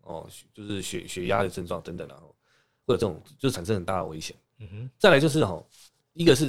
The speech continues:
Speaker 1: 另外一种是慢性伤害，叫做免疫力降低。
Speaker 2: 免疫力降低。
Speaker 1: 嘿，这个叫过度，运动过度，我们叫 overtraining 啊，我，我们通常都叫O T。这个O T的情况就是，你的免疫力，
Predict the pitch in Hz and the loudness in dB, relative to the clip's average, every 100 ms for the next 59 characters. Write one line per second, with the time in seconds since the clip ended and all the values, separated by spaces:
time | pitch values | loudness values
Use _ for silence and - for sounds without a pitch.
0 | 139 170 160 92 120 117 104 104 101 95 | 4 6 6 6 2 2 2 -2 -4 -2
1 | 113 117 98 104 98 135 139 123 104 - | 0 0 0 0 0 -2 0 -2 0 -2
2 | 87 82 80 _ _ _ _ _ _ _ | -2 -8 -18 _ _ _ _ _ _ _
3 | _ _ _ _ 107 107 151 151 135 104 | _ _ _ _ -4 -2 -2 -2 -2 -4
4 | - - 113 104 202 190 165 - _ 220 | -6 0 0 4 6 6 4 -6 _ 6
5 | 175 175 - - - 185 190 170 160 156 | 8 6 4 -6 0 4 6 6 4 4
6 | 98 107 - 117 113 - 107 101 78 78 | 2 0 2 4 4 2 -2 -2 -10 -14
7 | 85 104 101 104 123 110 110 92 92 - | -6 -4 -4 -2 0 2 2 2 0 -2
8 | 85 _ _ _ _ _ - 190 175 175 | -14 _ _ _ _ _ 0 6 6 8
9 | 170 - 110 123 110 110 107 - _ _ | 6 4 2 2 2 0 -2 -6 _ _
10 | _ _ 113 113 123 123 - 123 165 180 | _ _ -2 4 4 2 0 4 4 4
11 | 175 131 | 2 0